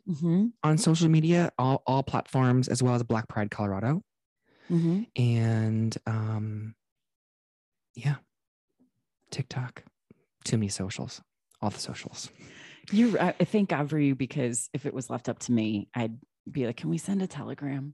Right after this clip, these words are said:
Speaker 1: <laughs> Like,
Speaker 2: Yeah.
Speaker 1: <laughs> it's not, I mean, I still, but I,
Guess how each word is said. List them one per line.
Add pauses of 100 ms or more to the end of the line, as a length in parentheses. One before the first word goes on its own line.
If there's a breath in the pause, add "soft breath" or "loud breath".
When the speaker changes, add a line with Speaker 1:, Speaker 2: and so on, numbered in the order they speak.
Speaker 1:
<laughs>
Like,
Speaker 2:
Yeah.
Speaker 1:
<laughs>
it's
not, (380 loud breath)
I
mean,
I
still, (480 loud breath)
but
I,